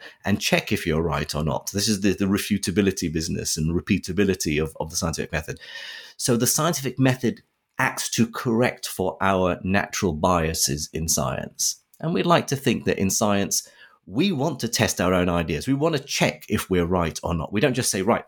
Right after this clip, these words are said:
I believe this is right, and I'm not gonna argue with anyone." I wanna check, because if I'm wrong,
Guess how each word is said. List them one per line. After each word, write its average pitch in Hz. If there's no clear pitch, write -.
I 117
believe 98
this 90
is 82
right, 95
and 92
I'm 92
not -
gonna 90
argue 85
with 80
anyone." 80
I 110
wanna 131
check, -
because 95
if 127
I'm 110
wrong, 113